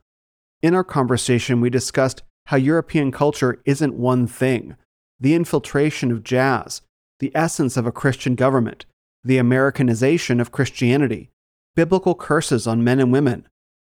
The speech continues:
Jonathan's journey of humility, and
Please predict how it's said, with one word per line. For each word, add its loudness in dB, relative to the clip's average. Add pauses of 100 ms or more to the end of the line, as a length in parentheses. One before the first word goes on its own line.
(180)
Jonathan's 0
journey 2
of 0
humility, 0 (480)
and 2